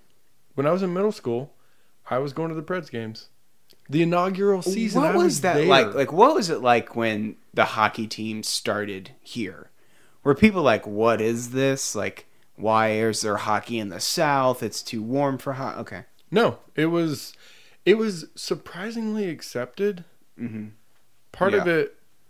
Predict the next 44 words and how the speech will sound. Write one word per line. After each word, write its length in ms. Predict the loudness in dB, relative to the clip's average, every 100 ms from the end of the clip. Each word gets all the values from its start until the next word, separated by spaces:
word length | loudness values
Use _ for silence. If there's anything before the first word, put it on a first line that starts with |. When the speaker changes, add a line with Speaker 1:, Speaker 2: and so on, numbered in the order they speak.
| -20 -8 -2
Speaker 1:
part 140 | 0
of 80 | 0
it 60 |
is 100 | 2
I 100 | 4 4
have 120 | 4
a 60 |
skewed 540 | -2 -10 -8 -4 -4 -4
view 260 | -2 0 0
of 100 | 2
all 140 | 2
this 180 | 0 -4
because 320 | -8 -4 4
Speaker 2:
Right, 240 | 6 6
'cause 180 | 4 0
you're 240 | 2 2 2
from 220 | 0 -4
Canada 400 | -2 -4 -2 -4
and 180 | -4 -6
you 80 | -8
like 160 | -8
hockey. 140 | 0 4
Speaker 1:
Well, 180 | 6 4
no, 180 | 4 4
and 200 | 6 6
I 100 | 4
played 280 | 2 4
hockey, 360 | 6 4 2 0
and 80 | 4
a 60 |
lot 160 | 6 4
of 60 | 4
my 100 | 0
friends 300 | 0 0 0
were 160 | -2
hockey 360 | 0 -2 -2 -8
fans 300 | -6 -4 0
already 500 | 0 0 0 0 -2
when 220 | -2 -2
the 80 | 0
Preds 260 | -2 -4
came 180 | -8 -8
to 60 | -8
town. 300 | -8 -10